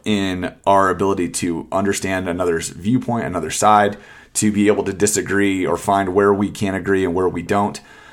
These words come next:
Um, so I think that's a really helpful tool in our ability to disagree with each other civilly.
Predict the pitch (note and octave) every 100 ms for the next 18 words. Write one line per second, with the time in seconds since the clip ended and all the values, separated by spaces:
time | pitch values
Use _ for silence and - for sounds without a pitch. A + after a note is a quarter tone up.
0 | - G2+ G2+ F2 E2 G2 G2 A#2 G2+ G2
1 | F2+ G2 G2 F#2 E2+ E2+ - _ G2+ A2+
2 | - F#2+ F2 E2 - - D3+ B2 G#2 F#2
3 | - G2 F2+ F2 F#2+ E2+ F#2+ G2 E2+ -
4 | F2 F2 - F2+ F2+ E2 F2 E2 E2 D2
5 | C#2+ G#2 F#2 - B1